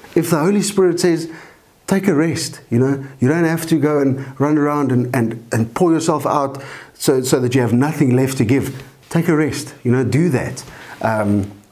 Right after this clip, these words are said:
there's so many examples of, of what I've experienced in my life and just what I've had the absolute privilege of seeing in, in people's lives around us in the church and stuff, where God has started to lead us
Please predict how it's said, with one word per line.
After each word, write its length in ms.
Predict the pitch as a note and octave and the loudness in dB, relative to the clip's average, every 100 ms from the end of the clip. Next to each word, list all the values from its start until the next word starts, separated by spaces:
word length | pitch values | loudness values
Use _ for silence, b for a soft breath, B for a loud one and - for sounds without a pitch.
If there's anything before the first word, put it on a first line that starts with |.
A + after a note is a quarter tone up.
| - - - B B B B - | -20 -20 -20 B B B B -8
there's 520 | F#4 - - D#3 E3+ - | -4 -2 0 2 2 2
so 140 | A3 | 2
many 260 | G3 E3 F3 | 4 4 2
examples 640 | C#3 A#2 C3+ C#3+ C#3+ A#2+ | 2 2 2 2 0 -2
of, 340 | - D3+ B2 C#3 | -2 -2 0 -2
of 640 | A#2+ A2+ - - - - | -2 -4 -10 -12 -12 -2
what 300 | A#2+ C3 C3+ | 0 0 0
I've 240 | D3+ F3+ | 0 2
experienced 440 | E3 - D#3+ D3 C3+ | 2 2 2 2 2
in 60 | |
my 100 | C3+ | 2
life 180 | C3+ B2+ | 2 0
and 100 | B2+ | 0
just 220 | D3 D#3+ | 0 -2
what 240 | - C#3 F3+ | 0 0 2
I've 80 | C3 | 0
had 180 | C#3 | 0
the 100 | B2 | 0
absolute 380 | D3 E3+ F3+ C3+ | -2 0 0 0
privilege 420 | - D#3 C#3 A#2 B2 B - | 0 2 2 2 -4 B -4
of 160 | G#2+ | -2
seeing 560 | - F#3 F3+ A2+ A2 B B - | 0 2 2 2 0 B B 0
in, 320 | C3+ B2+ B2 | 2 2 2
in 220 | C3 A#2+ | 2 2
people's 380 | C3+ D#3+ E3+ A#2+ | 2 2 2 2
lives 340 | B2 C3+ A#2+ | 2 2 2
around 380 | A#2+ A#2 C3 B2+ | 2 2 2 2
us 180 | B2 B2 | 0 2
in 140 | B2+ | 2
the 120 | A#2 | 2
church 380 | A#2 D3 C3+ B2+ | 2 2 2 2
and 100 | A#2+ | 0
stuff, 300 | A2 B2 - | 2 -2 0
where 80 | A#2+ | 0
God 300 | A2+ C3+ D3+ | 2 2 2
has 200 | C3+ B2+ B B | 0 -2 B B
started 400 | - - D#3+ C#3+ | -4 0 0 0
to 80 | C3+ | 2
lead 340 | A#2 C3+ D#3+ | 4 4 4
us 320 | B2+ E2+ - | 2 -2 -8